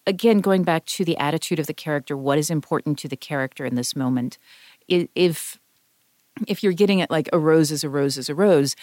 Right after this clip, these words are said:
that is all about, that, that area of intention is about the essence of a rose, that it doesn't matter what you call it. A rose is a rose is a rose is a rose.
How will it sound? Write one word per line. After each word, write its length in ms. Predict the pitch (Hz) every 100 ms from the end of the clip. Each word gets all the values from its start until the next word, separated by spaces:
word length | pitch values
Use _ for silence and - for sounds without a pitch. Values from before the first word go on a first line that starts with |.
| - - -
that 240 | 165 202
is 140 | 240 - -
all 200 | 160 180
about, 340 | 156 147 - -
that, 200 | 160 -
that 220 | 156 156
area 340 | - 165 175 165
of 80 | 151
intention 480 | 147 196 190 -
is 160 | 151 139
about 340 | 147 147 139 -
the 180 | - 156 -
essence 460 | 160 - 156 151 -
of 160 | 135
a 60 | 147
rose, 480 | 135 110 - - -
that 80 | 156
it 140 | 151
doesn't 300 | 160 170 175
matter 220 | 160 143 131
what 180 | 123 -
you 60 |
call 300 | - 139 120
it. 120 | - -
A 100 | 170
rose 440 | 139 160 170 165
is 140 | - 143
a 60 |
rose 440 | 131 135 139 139 127
is 120 | 120
a 60 | 120
rose 340 | 117 113 113
is 120 | -
a 40 | 113
rose. 520 | 117 85 - 104